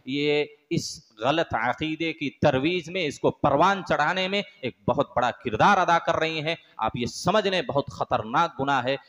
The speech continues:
आदमी इस्लाम से खारिज हो सकता है, मुशरिक और काफिर बन सकता है। अल्लाह से मैं दुआ करता हूँ, अल्लाह हम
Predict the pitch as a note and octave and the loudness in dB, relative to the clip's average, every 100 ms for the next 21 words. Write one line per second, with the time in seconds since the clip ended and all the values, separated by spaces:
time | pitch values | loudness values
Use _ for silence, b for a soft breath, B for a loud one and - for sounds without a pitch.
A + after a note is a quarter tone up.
0 | b A#2+ A#2+ B2 A#2+ - A#2+ C3 F3+ D3 | b -2 -2 -4 -6 -8 -2 0 0 -4
1 | B2+ B2 B2+ A2 A#2+ A#2+ - C3 G#2+ G#2+ | -2 -2 -2 -2 -2 -4 -6 -4 -4 -6
2 | A2+ - D#3+ A2+ G#2 A2+ G#2+ A#2+ G#2+ A2 | -6 -6 -4 -4 -2 -2 -2 -4 -8 -8
3 | A2+ - A2 G#2 A2 b b C#3 C#3 A2 | -12 -8 -8 -6 -8 b b -4 -2 -2
4 | A#2 A2 A2+ C3 F#3+ F3+ C3 - A#2 A#2+ | -6 -4 0 2 2 2 -2 0 -2 -2
5 | - b - B2 C3 A2+ B2+ | -6 b -8 -2 -2 -2 -8